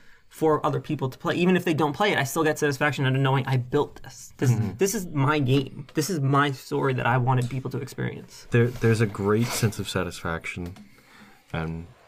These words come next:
Speaker 2: um, this extends to just so many things. And for, like, what I do, which is computer science, I, I program and s-, code and stuff, there's, there's a great sense of satisfaction in taking something, or rather,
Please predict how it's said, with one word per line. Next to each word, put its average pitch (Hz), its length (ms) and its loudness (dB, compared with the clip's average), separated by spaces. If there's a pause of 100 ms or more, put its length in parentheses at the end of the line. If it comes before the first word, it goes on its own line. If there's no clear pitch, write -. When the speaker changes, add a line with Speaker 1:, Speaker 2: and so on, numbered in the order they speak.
(280)
Speaker 2:
um, 85 500 -6 (200)
this 117 160 4
extends 120 480 2
to 101 420 0 (120)
just - 300 -8
so - 240 2
many 120 220 4
things. 113 480 0 (680)
And 107 360 -4 (340)
for, 139 120 2
like, 127 180 2
what 117 160 4
I 117 140 4
do, 101 400 2 (340)
which 104 200 -2
is 98 240 -2 (540)
computer 110 240 0
science, 104 280 0
I, 104 160 2
I 101 60 0
program 101 460 0
and 98 100 -2
s-, - 100 -10
code 127 260 0
and 117 80 2
stuff, 104 240 -2 (440)
there's, 131 220 2
there's 131 220 2
a 123 80 2
great 120 520 2
sense 131 200 0
of 120 100 2
satisfaction 107 640 2
in 104 120 2
taking 110 400 -2
something, 110 500 -2 (500)
or 120 120 4
rather, 143 480 2